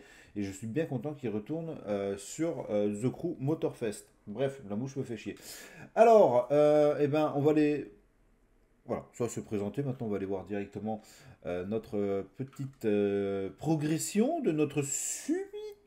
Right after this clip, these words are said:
Alors, vous pouvez voir que j'ai encore rien fait, hein. Je fais les summits et puis je, je me casse, hein, parce que bon, pas de playlist, et cetera, et cetera. Il y a du bon qui arrive, mais pas tout de suite,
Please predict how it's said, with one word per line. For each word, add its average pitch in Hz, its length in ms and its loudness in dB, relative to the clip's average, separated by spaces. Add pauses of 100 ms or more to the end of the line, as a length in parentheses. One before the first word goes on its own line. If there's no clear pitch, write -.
(640)
Alors, 120 140 4
vous 120 60 -8
pouvez 147 140 4
voir 160 200 4
que 139 120 0
j'ai 127 120 0
encore 117 420 -2
rien 117 320 -6
fait, 165 380 -4
hein. 113 160 -6
Je 107 100 -6
fais 107 220 -6
les 123 80 -4
summits 131 480 -4
et 104 80 -2
puis 104 180 -8
je, 98 340 -2
je 92 140 -10
me 95 140 -8
casse, 123 380 -10
hein, 117 180 -10
parce - 120 -18
que - 60 -16
bon, 95 180 -10
pas 92 160 -10
de 90 120 -12
playlist, 95 440 -10
et 90 80 -12
cetera, 85 300 -10
et 87 60 -12
cetera. 135 280 -8 (800)
Il 175 60 -12
y 202 60 12
a 208 40 12
du 208 140 6
bon 247 240 6
qui - 140 4
arrive, 233 320 4
mais 233 100 0
pas 233 160 2
tout 226 140 -2
de 214 60 -4
suite, 156 240 -2